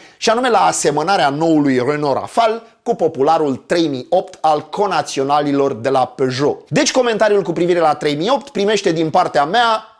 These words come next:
trei de da, sau patru, că nu știu exact câți de da sunt. Și un dă, dat fiind că cele două mașini, adică Rafale și trei mii opt, sunt desenate de fapt de același designer, numitul Gilles Vidal,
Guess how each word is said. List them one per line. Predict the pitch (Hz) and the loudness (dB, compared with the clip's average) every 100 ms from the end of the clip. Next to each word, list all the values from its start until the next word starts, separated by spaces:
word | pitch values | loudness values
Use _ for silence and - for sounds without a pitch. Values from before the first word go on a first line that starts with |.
| _ | _
trei | 214 220 | 0 2
de | 190 190 | 2 2
da, | 202 165 185 - - - | 2 4 2 0 -8 -12
sau | 131 113 - _ | -6 -6 -8 _
patru, | 156 131 - | -2 -2 -4
că | 95 113 | -10 -8
nu | 117 | -8
știu | - 120 | -4 -2
exact | 113 123 - - _ | -2 -2 -4 -6 _
câți | - 127 | -10 -10
de | 104 131 | -4 -4
da | 104 135 - | 0 0 0
sunt. | - 87 - _ | -4 -10 -14 _
Și | - 247 | -4 0
un | 277 240 170 - - _ | 2 2 0 -8 -20 _
dă, | 208 202 220 202 185 196 233 - _ _ | -10 2 4 6 4 4 0 -4 _ _
dat | 123 208 269 | -2 0 0
fiind | 226 226 | -2 -4
că | 202 | -2
cele | 190 170 | -2 0
două | 143 143 196 | 0 2 0
mașini, | 147 120 - 151 196 | 0 -2 -4 -6 -4
adică | 151 151 147 | -4 -2 0
Rafale | 139 139 - 175 | 0 0 2 0
și | 139 127 | 0 -6
trei | 117 156 | -2 -2
mii | 127 127 | -2 -2
opt, | 262 285 - _ | -2 -2 -12 _
sunt | - 285 294 | -4 0 2
desenate | 208 196 165 196 180 | 2 2 0 0 -2
de | 131 | -2
fapt | 113 190 175 | 0 -2 0
de | 156 | 0
același | 143 - 127 127 131 | 0 0 -2 -2 -2
designer, | 185 185 185 127 104 - - | 0 2 2 -2 -10 -18 -10
numitul | 139 175 160 139 | -4 -2 0 -2
Gilles | 127 156 131 | 0 0 -2
Vidal, | 113 123 220 220 | -4 -2 0 0